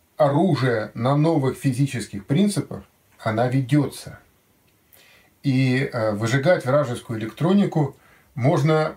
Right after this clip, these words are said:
мощным электромагнитным импульсом. Но пока такой импульс может формироваться только мощным термоядерным взрывом, а, э,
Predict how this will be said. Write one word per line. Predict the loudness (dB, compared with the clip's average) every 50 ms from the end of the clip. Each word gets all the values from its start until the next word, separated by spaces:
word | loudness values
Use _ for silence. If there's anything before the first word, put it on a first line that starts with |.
| -12 _
мощным | -4 0 2 4 4 4 4 4 2 2 0 0 0 0 0 -2 -2 -2
электромагнитным | 0 0 2 2 2 0 0 0 0 2 2 2 2 0 0 0 0 0 0 0 0 0
импульсом. | 0 0 0 2 2 0 -2 -4 -4 -8 -10 -12 -14 -16 _ _ _ -20 -20 _ _ _ _ _ _ _ _ _ _ _ _ _ _ _ _ _ _ _ _ _ -20 -10 _
Но | 0 2 2 2
пока | 2 2 2 2 0 0 0 2 2 0 -2 -4 -8 -14 _ _ _ _ _ _ _ _ _ -20 -20 -20 -20 -20 _ _ _
такой | -4 -2 0 0 0 0 0
импульс | 0 0 2 2 2 0 0 -2 -4 -4 -6 -10 -18 -20 _ _ _
может | -10 -4 -2 -2 -2 -2 -2
формироваться | -2 -2 0 0 2 2 2 2 2 2 2 2 0 -2 -6 -10 -12 -14 -14 _
только | -2 0 2 2 2 0 0 -2 -4 -4 -4
мощным | -6 -6 -4 -2 0 0 2 2 2 2 0 0 0 0 2 2 0 -2 -8 _ _ _
термоядерным | -4 -2 0 2 2 2 2 2 2 2 2 0 0 -2 -2 -4 -4 -2
взрывом, | -2 0 0 2 2 2 2 2 2 2 0 -2 -8 _
а, | -6 -2 0 0 2 2 2 0 -2 -6 -14 -18
э, | -14 -12 -10 -8 -8 -6 -6 -8 -8 -10 -12